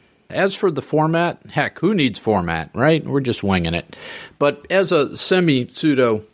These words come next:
format, I'm gonna keep dropping in short pieces, uh, on self-improvement and how to navigate out of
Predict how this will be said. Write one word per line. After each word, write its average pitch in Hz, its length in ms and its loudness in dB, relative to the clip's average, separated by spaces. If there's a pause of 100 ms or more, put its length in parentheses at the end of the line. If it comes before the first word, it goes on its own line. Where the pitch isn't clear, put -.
(260)
format, 117 560 2 (200)
I'm 139 160 -2
gonna 165 180 0
keep 156 260 -4
dropping 123 460 2
in 120 360 2 (480)
short - 460 -2
pieces, 120 680 0
uh, 101 380 2
on 120 220 2
self-improvement 143 880 -2 (880)
and 107 300 0
how 131 140 0
to 120 420 0
navigate 110 680 0
out 110 160 2
of 104 320 -2